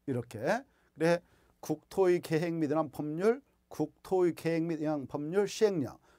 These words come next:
국토의 계획 및 관한 법률 시행규칙 이렇게. 그다음에 도시개발법. 이 법이란 말은 법률하고 같아요.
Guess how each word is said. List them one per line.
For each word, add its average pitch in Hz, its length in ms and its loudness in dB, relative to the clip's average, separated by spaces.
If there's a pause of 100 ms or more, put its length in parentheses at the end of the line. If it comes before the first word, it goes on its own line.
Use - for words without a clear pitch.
(140)
국토의 175 680 0
계획 165 320 0
및 196 320 -4
관한 147 320 0
법률 165 380 -2
시행규칙 170 500 -4
이렇게. 156 440 -4 (500)
그다음에 180 480 2 (480)
도시개발법. 156 1120 0 (640)
이 196 280 0 (360)
법이란 175 420 2
말은 175 520 2 (280)
법률하고 175 680 0
같아요. 131 500 -8